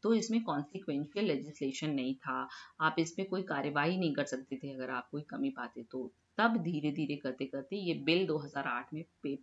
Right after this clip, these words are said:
पास हुआ और दो हज़ार नौ में अधिनियम बना और दो हज़ार दस से आपके देश में, हिंदुस्तान में, भारतवर्ष में ये लागू है। यानी कि अब शिक्षा प्रत्येक बच्चे का, प्रत्येक बच्चे का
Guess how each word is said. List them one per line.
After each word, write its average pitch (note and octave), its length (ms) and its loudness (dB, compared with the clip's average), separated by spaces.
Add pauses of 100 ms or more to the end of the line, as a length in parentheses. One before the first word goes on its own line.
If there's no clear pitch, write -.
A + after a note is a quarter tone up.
पास C#3 400 4
हुआ C#4 220 4 (360)
और D#3 100 2
दो C#3 160 4
हज़ार C#3 220 0
नौ C3+ 200 0
में D3 140 0
अधिनियम C3+ 460 2
बना D#3+ 200 2
और C4+ 100 6
दो C#3 120 2
हज़ार C3 280 0
दस E3 460 -2
से D#3+ 60 -2
आपके B2+ 320 -4
देश B2+ 360 -6
में, F#3 100 -2
हिंदुस्तान C3+ 760 -2
में, F#3+ 140 -4
भारतवर्ष B2+ 640 -8
में F3+ 100 -4
ये F3 240 0
लागू C3+ 520 0
है। C3+ 220 2 (380)
यानी D3+ 140 4
कि D3 120 -2
अब A3 400 4
शिक्षा A3+ 680 -2 (300)
प्रत्येक A3+ 680 2
बच्चे C3+ 340 -2
का, C3 100 -6
प्रत्येक F#3+ 840 4 (460)
बच्चे - 380 0
का A#3 440 4